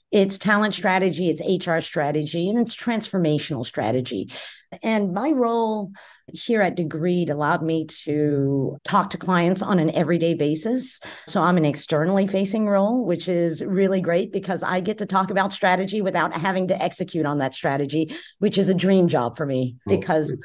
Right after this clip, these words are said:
Speaker 1: before
Speaker 2: dream job for anybody. Oh my God.
Speaker 1: Yeah, <laughs> absolutely. I spent about twenty-five years actually doing the work
Speaker 2: Yeah.
Speaker 1: in corporate life. So I've been with Global two thousand organizations like G E, um, Alstom, Bosch Automotive, and Danone, where I was,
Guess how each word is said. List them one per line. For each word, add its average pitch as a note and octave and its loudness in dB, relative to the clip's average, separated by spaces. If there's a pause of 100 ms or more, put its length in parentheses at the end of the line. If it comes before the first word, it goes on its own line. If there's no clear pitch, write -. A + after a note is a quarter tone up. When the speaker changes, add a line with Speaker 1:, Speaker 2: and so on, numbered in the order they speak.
(180)
Speaker 1:
before E3 2
Speaker 2:
dream G#2+ -4
job F2+ -10
for G2+ -4
anybody. F2 -2
Oh A#2+ -2
my G#2 -4
God. D#3+ -2
Speaker 1:
Yeah, F#3+ 6
<laughs> - -4
absolutely. A3+ 4 (140)
I C4+ 6
spent C#4 0
about A3 2
twenty-five G3+ -2
years F3+ 2
actually D#3+ 0
doing G#3 0
the A#3 0
work C#4 0 (280)
Speaker 2:
Yeah. G3+ -4
Speaker 1:
in A#3+ -2 (180)
corporate B3+ 0
life. A#3+ 2
So B3 -4
I've G3+ 4
been G3+ -2
with G3 -4
Global G#3+ -2
two A#3+ -6
thousand A3 -2
organizations A3 -2
like F#3 2 (120)
G F#3+ -4
E, G#3 2 (340)
um, F3 2
Alstom, G3+ 0
Bosch F#3+ 2
Automotive, F#3 2
and E3+ -4
Danone, F3+ 0
where F3 4
I D#3 2
was, E3 0